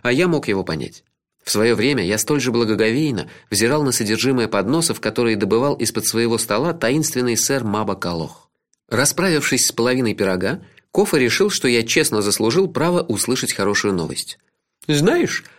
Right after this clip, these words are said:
а ведь мы очень быстро летим. Я даже не ожидал", сообщил он.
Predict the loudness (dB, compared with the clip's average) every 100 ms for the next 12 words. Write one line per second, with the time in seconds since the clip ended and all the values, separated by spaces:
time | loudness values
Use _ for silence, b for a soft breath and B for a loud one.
0 | b 0 2 2 2 2 2 2 2 0
1 | 2 2 2 0 0 0 0 -2 -2 B
2 | B 2 4 4 4 4 4 4 2 0
3 | -2 -4 -14 _ -2 0 0 -2 -4 -6
4 | -8